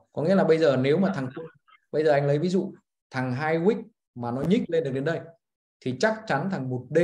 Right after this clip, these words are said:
Speaker 1: nó đã phải như thế này rồi.
Speaker 2: Vâng.
Speaker 1: Không thể nào ngược
Speaker 2: Dạ.
Speaker 1: pha được nếu mà theo cái
Speaker 2: Ngày
Speaker 1: chiều
Speaker 2: hôm
Speaker 1: hướng.
Speaker 2: qua ba, bạn, à,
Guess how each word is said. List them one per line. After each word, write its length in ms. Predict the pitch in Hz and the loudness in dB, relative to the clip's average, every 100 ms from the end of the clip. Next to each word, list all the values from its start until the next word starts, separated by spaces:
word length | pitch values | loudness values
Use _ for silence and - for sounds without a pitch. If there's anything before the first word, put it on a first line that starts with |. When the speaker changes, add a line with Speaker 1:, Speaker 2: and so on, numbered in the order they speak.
| 165 | 2
Speaker 1:
nó 80 | 147 | 0
đã 140 | 156 | -2
phải 120 | 123 104 | -4 -6
như 120 | 135 | -4
thế 80 | 151 | -6
này 140 | 127 | -6
rồi. 120 | 85 - _ _ _ _ _ _ _ _ _ _ _ _ _ _ _ | -10 -14 _ _ _ _ _ _ _ _ _ _ _ _ _ _ _
Speaker 2:
Vâng. 460 | 123 104 107 95 90 _ _ _ _ _ | -20 -14 -10 -10 -12 _ _ _ _ _
Speaker 1:
Không 280 | - 190 165 | 0 2 2
thể 80 | |
nào 200 | 120 120 | 0 0
ngược 140 | 127 135 | 0 -2
Speaker 2:
Dạ. 60 | - | 0
Speaker 1:
pha 200 | 160 151 143 | 0 0 -2
được 220 | 127 - | -4 -6
nếu 160 | 127 160 | -4 -2
mà 120 | 170 156 | -2 -2
theo 120 | 147 | -2
cái 80 | 151 | 0
Speaker 2:
Ngày 80 | 123 | 0
Speaker 1:
chiều 80 | 131 | 0
Speaker 2:
hôm 100 | 120 | 0
Speaker 1:
hướng. 80 | |
Speaker 2:
qua 200 | 147 139 | 2 2
ba, 360 | 135 135 131 131 | 2 2 2 0
bạn, 320 | 123 127 120 | -2 -4 -2
à, 520 | 113 110 107 107 107 | -2 0 0 0 -4